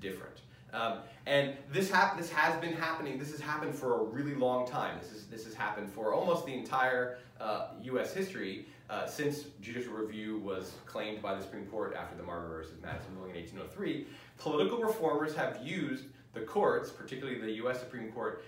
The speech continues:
as an avenue for getting rid of, uh, political procedures that they think are unfair. Now, the, it's, it has a high level of success, and it's actually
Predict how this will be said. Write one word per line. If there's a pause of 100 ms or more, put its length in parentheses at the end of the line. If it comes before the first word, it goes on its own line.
(120)
as
an
avenue
for
getting
rid
of,
uh, (180)
political
procedures
that
they
think (260)
are
unfair. (220)
Now, (400)
the, (240)
it's,
it
has
a
high
level
of
success,
and
it's
actually